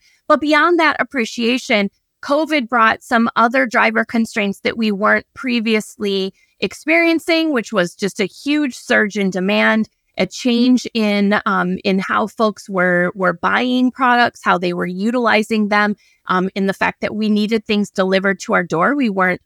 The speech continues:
able or, or allowed, frankly, for a period of time to go into the stores.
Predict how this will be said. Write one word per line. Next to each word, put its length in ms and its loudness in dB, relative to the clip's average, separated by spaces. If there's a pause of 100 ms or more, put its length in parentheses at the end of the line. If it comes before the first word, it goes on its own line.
able 440 2
or, 480 0
or 360 -2
allowed, 500 0
frankly, 540 -2
for 160 -2
a 40 -6
period 280 -2
of 80 -8
time 240 0
to 100 -4
go 180 0
into 280 0
the 120 0
stores. 400 -2